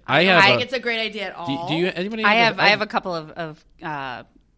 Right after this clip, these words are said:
Speaker 3: kids at home, and
Speaker 2: Yeah, so hatchets for Christmas.
Speaker 3: hatchets. I, I mean, I was, I thought that I was going to raise them without any weaponry in the house, and I was wrong because they'll make weapons out of anything.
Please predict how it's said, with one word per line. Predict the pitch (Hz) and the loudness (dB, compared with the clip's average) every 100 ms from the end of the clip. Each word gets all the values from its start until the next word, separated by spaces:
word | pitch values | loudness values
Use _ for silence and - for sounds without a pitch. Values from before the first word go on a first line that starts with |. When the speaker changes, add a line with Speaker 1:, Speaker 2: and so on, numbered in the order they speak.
| _ | _
Speaker 3:
kids | - 165 | -12 -10
at | 165 | -10
home, | 160 160 226 240 | -10 -8 -8 -8
and | 160 156 117 | -8 -8 -8
Speaker 2:
Yeah, | 95 | -10
so | - | -10
hatchets | 107 123 - 90 - | -6 -6 -8 -12 -10
for | 110 | -10
Christmas. | 117 - - 101 | -10 -12 -12 -8
Speaker 3:
hatchets. | 101 - 190 - - - | -6 -6 -8 -8 -10 -4
I, | 190 | -4
I | 214 | -2
mean, | 202 196 185 175 - - | -2 -2 -4 -8 -14 -4
I | 190 208 | -2 -2
was, | 220 - | -6 -6
I | 190 208 | -4 -4
thought | 220 196 180 | -4 -4 -2
that | 170 | -4
I | 165 | -4
was | 160 | -6
going | 170 156 | -10 -10
to | 160 | -8
raise | 156 151 | -10 -10
them | 156 | -10
without | 147 143 | -8 -8
any | 143 143 | -8 -10
weaponry | 156 156 147 143 | -12 -12 -12 -12
in | 135 | -14
the | |
house, | 139 131 - | -12 -12 -10
and | 180 | -8
I | |
was | 202 160 | -8 -6
wrong | 147 147 147 | -6 -4 -6
because | 156 160 156 | -10 -12 -8
they'll | 156 | -6
make | 151 147 | -6 -6
weapons | 151 143 151 | -8 -6 -8
out | 139 | -8
of | 135 | -10
anything. | 139 165 233 233 | -10 -10 -10 -4